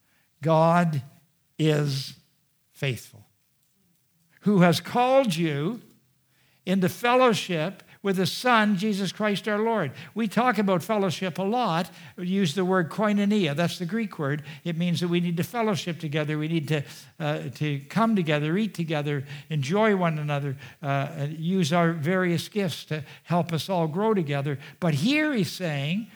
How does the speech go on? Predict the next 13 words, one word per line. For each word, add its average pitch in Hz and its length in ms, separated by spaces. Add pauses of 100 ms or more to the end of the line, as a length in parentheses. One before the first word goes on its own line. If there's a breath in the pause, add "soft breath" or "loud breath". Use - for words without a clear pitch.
besides 240 640
that, 151 340 (320 loud breath)
"God 185 240
is 180 180
faithful, 196 600 (220 loud breath)
who 185 100
has 170 160
called 202 400
you 185 180
into 170 160
fellowship 185 600
with 160 140
Jesus." 175 760